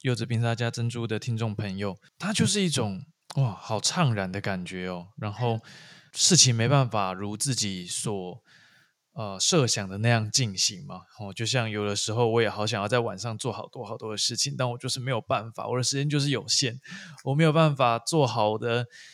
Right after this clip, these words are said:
Speaker 1: 呃，想要好好的看书，呃，想要好好的运动，然后同时呢，我又这个买好吃的东西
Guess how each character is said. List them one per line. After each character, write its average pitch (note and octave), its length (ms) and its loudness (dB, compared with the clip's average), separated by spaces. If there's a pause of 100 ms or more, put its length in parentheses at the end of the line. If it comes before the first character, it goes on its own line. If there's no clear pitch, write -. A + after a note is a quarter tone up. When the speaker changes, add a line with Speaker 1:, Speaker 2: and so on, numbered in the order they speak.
(200)
Speaker 1:
呃， A#2+ 300 0
想 A#2 220 2
要 C#3+ 320 8
好 A#2 420 0
好 C3+ 100 8
的 C3+ 100 4
看 C3+ 280 4
书， B2+ 340 2 (420)
呃， A2 240 -4
想 A#2+ 160 -2
要 C3 80 4
好 C3 140 2
好 B2+ 120 8
的 B2+ 60 4
运 C3 220 2
动， B2 180 2
然 A2 100 0
后 A#2+ 240 2
同 C#3 320 0
时 A#2+ 260 0
呢， A#2+ 200 0
我 A2 100 0
又 B2 180 2
这 B2+ 220 -4
个 G2+ 500 -4
买 G#2+ 380 -2 (180)
好 A2 200 -2
吃 C#3 100 2
的 C3 60 4
东 B2 160 4
西 A#2+ 380 0